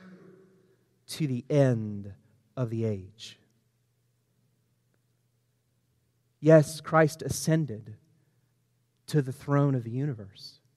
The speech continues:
You go back just a few verses before I read here in Matthew chapter twenty-eight, he promises all authority up there and down here, in heaven and on earth. All of that belongs to Jesus Christ.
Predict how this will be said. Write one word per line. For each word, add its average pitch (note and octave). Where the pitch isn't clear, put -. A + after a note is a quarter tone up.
You B2+
go C#3+
back C#3+
just D3
a C#3+
few D3+
verses C#3+
before C#3+
I D3
read D3+
here C3+
in C3+
Matthew D3
chapter C#3
twenty-eight, D3
he D3
promises D3
all D#3+
authority D3+
up -
there D#3+
and D#3
down D3+
here, C#3
in F3
heaven E3
and E3
on D#3+
earth. D#3
All G3+
of E3+
that E3
belongs D3
to C#3+
Jesus C3+
Christ. C3+